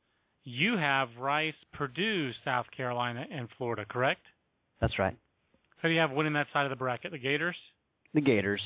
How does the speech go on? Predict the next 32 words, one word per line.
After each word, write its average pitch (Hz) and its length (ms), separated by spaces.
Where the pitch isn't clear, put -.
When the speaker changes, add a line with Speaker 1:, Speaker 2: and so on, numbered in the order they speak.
Speaker 2:
I, 113 260
uh, 113 40
I'm 110 240
sticking 151 200
with 139 100
my 131 100
preseason 127 540
pick. 123 260
Bring 156 160
on 170 120
the 156 80
hate 156 260
mail, 131 340
South 123 240
Carolina 113 360
fans. 110 340
Speaker 1:
<laughs> - 1900
I 220 120
wouldn't 151 320
say 127 160
that 117 180
if 110 140
I 113 120
were 110 100
you. 113 320
<laughs> - 60
Speaker 2:
No, 151 240
don't 165 220
bring 170 140
it 135 80
on, 123 220
please. 131 360